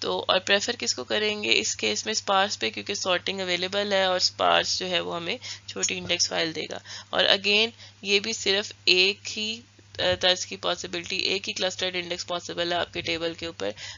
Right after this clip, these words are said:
वो चाहे आप primary index बनाएं या आप कोई नॉन की clustered index बनाएं, क्योंकि data file आपकी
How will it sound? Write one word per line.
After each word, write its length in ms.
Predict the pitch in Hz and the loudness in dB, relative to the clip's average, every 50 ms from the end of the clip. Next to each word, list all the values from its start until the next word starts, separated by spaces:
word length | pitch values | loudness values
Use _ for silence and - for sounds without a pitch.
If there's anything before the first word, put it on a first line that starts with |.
| - - | -8 -6
वो 80 | - | -4
चाहे 280 | 185 190 190 185 190 190 | 0 2 4 4 6 4
आप 140 | 190 190 190 | 4 2 2
primary 360 | 185 180 180 180 180 196 208 | 2 2 2 2 0 -2 -6
index 320 | 208 208 202 202 - - | -4 -4 -4 -2 -2 -4
बनाएं 280 | 202 190 185 180 180 180 | -2 -2 -2 -2 -2 0
या 140 | 180 185 180 | 0 0 0
आप 100 | 180 - | 0 -2
कोई 160 | - 180 180 | -4 -8 -6
नॉन 280 | 170 170 165 160 165 170 | -4 -4 -4 -4 -4 -6
की 160 | 175 180 170 | -6 -8 -6
clustered 400 | - 175 170 170 - - 170 165 | -4 -4 -4 -4 -4 -6 -4 -6
index 320 | 160 160 160 165 - - | -6 -6 -8 -10 -10 -8
बनाएं, 260 | - 165 170 170 175 | -6 -4 -2 -2 -2
क्योंकि 260 | 175 175 170 165 175 175 | -4 -6 -6 -6 -6 -4
data 340 | 170 165 165 160 - 175 | -2 -2 -2 -2 -4 -6
file 320 | 170 - 185 185 175 170 165 | -6 -2 -2 0 0 0 0
आपकी 340 | 165 160 - - - 120 | -2 -4 -4 -8 -12 -12